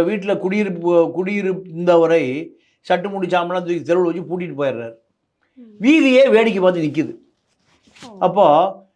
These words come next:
Speaker 1: வீதி மக்கள் அந்த வீட்டு உரிமையாளரிடம், "ஒரு பத்து நாள் டைம் கொடுங்க சார், அவர் எப்படியாவது வாடகை கொடுத்துருவார்,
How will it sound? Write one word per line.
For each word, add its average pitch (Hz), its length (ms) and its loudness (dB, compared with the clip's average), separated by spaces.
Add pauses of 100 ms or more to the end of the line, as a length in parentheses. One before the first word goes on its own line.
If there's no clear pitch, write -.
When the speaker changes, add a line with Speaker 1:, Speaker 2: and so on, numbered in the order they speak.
(240)
Speaker 1:
வீதி 285 540 2
மக்கள் 208 680 -2
அந்த 170 180 -4
வீட்டு 185 440 -4
உரிமையாளரிடம், 165 960 0 (240)
"ஒரு 147 140 -8
பத்து 147 240 -4
நாள் 185 180 -2
டைம் 147 240 -4
கொடுங்க 127 220 -10
சார், 117 260 -18 (380)
அவர் 135 160 -4
எப்படியாவது 135 360 -2
வாடகை 139 300 0
கொடுத்துருவார், 113 420 -14